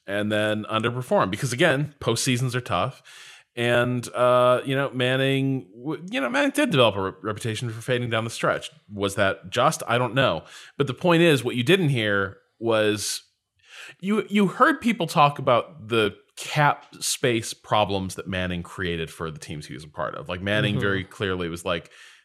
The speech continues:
Speaker 1: "Here's my market value. I'm getting all of it. You build the best team you can with the money <laughs> that's left over, uh, and I'll make it work." And that was the,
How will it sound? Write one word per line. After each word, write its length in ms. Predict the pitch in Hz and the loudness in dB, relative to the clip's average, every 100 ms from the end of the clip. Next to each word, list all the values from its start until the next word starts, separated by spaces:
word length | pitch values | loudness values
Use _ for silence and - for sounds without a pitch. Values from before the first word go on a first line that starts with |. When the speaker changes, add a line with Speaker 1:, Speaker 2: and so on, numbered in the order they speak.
| _ - | _ -2
Speaker 1:
"Here's 220 | 117 170 | 2 4
my 100 | 151 | 4
market 340 | 127 117 101 | 6 4 4
value. 440 | 90 82 85 82 85 _ _ _ _ - | 0 0 0 -4 -6 _ _ _ _ 0
I'm 220 | 135 156 | 4 6
getting 220 | 151 120 | 6 4
all 240 | 113 110 101 | 4 2 2
of 80 | 87 | -2
it. 200 | 85 - _ _ | -4 -6 _ _
You 140 | 117 127 | -4 2
build 220 | 143 127 | 4 2
the 60 | |
best 320 | 107 117 - - | 2 0 0 -4
team 240 | 127 110 | -2 -2
you 80 | 98 | -4
can 420 | - 110 113 110 | -2 0 0 -2
with 120 | 90 | -6
the 100 | 98 | -6
money 280 | 92 139 - | -2 0 2
<laughs> 0 | |
that's 220 | 147 147 | 2 2
left 240 | 160 160 196 | 0 4 6
over, 460 | 190 147 117 113 - - - - | 6 6 4 2 -4 -12 -8 2
uh, 440 | 131 127 127 123 | 4 6 6 4
and 480 | 123 123 123 127 120 117 | 2 2 2 -2 -4 2
I'll 160 | 117 | 2
make 220 | 117 113 - | 2 -2 -2
it 80 | |
work." 360 | 95 87 - - _ _ - - _ _ _ _ _ _ _ _ _ | -4 -6 -8 -18 _ _ -20 -20 _ _ _ _ _ _ _ _ _
And 200 | 147 131 | 2 4
that 260 | 127 123 135 | 4 2 0
was 240 | 127 120 | 0 0
the, 140 | 131 | -2